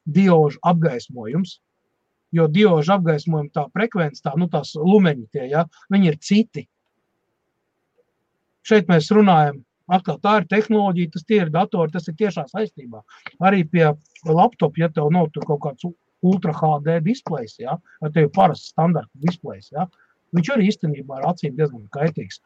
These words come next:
Un pavadot datoru, pie datora, sēžot pie portatīvā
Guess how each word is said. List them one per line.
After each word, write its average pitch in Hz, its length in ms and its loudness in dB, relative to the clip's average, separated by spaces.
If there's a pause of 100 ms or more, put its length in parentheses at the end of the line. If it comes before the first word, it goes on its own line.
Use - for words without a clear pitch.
Un 135 160 -18
pavadot 151 420 2
datoru, 160 420 0
pie 147 160 -4
datora, 151 400 -2
sēžot 151 460 -4
pie 131 100 -10
portatīvā 151 600 -4